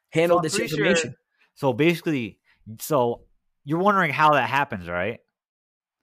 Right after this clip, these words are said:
Speaker 1: Did that, it has to be, like, a, a bad public record or somebody, a false sale. I don't
Speaker 2: Apparently what happened is, like, some, like, I don't know, they're scammers or something from South Africa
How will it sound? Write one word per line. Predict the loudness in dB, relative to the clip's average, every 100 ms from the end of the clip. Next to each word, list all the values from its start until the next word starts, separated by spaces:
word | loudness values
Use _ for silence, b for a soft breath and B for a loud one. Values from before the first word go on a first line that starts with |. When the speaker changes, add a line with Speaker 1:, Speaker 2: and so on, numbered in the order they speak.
| _ _ _ _ _ -6
Speaker 1:
Did | -4
that, | -2 0
it | -2
has | 0 0 -2
to | -2
be, | -2
like, | -2 -2
a, | -4 -4
a | -6
bad | -4 0 2 0 -2
public | -4 -2 -6
record | -8 -12 -12 -14
or | -12
somebody, | -12 -12 -12
a | -14
false | -8 -4 -2 -4 -10 b b b
sale. | 0 2 2 -2 -6
I | -6
don't | -6 -6 -10 _ _ _ _ _
Speaker 2:
Apparently | -12 -6 -4 -2 -2
what | 0 2
happened | 2 2 0 -4
is, | -4 -6 -4
like, | -4 -4 -10 _ _ _ _ _ _
some, | -6 -2 -2 0
like, | -2 -2
I | -8
don't | -6 -6
know, | -8
they're | -10
scammers | -14 -6 -2 -2 0 -2 -2 -2
or | -4
something | -2 -2 -4 -8
from | -6 -8
South | -4 0 0 -2
Africa | -4 -4 -4 -10 -6 -4 -6